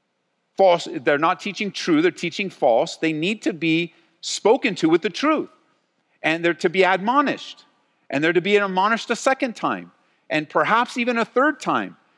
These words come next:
But as they're divisive, the Bible says we're just to move on.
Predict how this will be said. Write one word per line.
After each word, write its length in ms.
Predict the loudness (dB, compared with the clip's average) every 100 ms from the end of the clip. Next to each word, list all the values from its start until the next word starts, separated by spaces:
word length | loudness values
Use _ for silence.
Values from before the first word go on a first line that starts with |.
| _ 0
But 120 | 2
as 180 | 2 0
they're 160 | -2
divisive, 720 | 0 0 4 2 2 -2 -4
the 80 | -2
Bible 320 | 0 0 0
says 300 | -2 -2 -2
we're 80 | -4
just 240 | -6 -6 -4
to 40 |
move 220 | -2 0
on. 340 | 2 2 -2